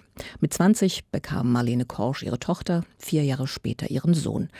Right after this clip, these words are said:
Sie mochte beide nicht so früh in die Kinderkrippe geben, obwohl sie selbst in einer arbeitete. Ihre Kinder sollten behütet sein. Auf den Fotos sieht es so aus, als wäre das geglückt. Gute Menschen seien aus ihnen geworden, Menschen,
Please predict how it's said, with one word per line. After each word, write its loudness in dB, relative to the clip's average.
Sie 6
mochte 6
beide 2
nicht 2
so 0
früh -2
in 2
die 0
Kinderkrippe 0
geben, 2
obwohl 6
sie 6
selbst 2
in 4
einer 2
arbeitete. 0
Ihre 6
Kinder 6
sollten 4
behütet 0
sein. -8
Auf -4
den 0
Fotos -4
sieht -6
es -8
so -4
aus, -2
als -6
wäre -4
das -8
geglückt. -6
Gute 4
Menschen 6
seien 4
aus -2
ihnen 2
geworden, 4
Menschen, 4